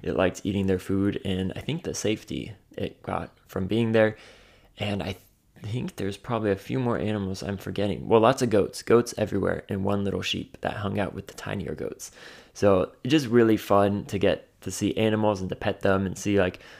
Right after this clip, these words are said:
wow, you're up close and personal. And it wasn't quite a petting zoo because it, these are, like, real full-size animals. And we didn't get to go into all of the enclosures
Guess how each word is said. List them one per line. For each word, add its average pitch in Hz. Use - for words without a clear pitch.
wow, 98
you're 78
up 120
close 113
and 95
personal. 95
And 98
it -
wasn't 131
quite 123
a -
petting 123
zoo 90
because 95
it, 98
these 107
are, 101
like, 90
real 98
full-size 95
animals. 90
And 95
we 101
didn't 113
get -
to -
go 92
into 92
all 90
of 92
the 98
enclosures 127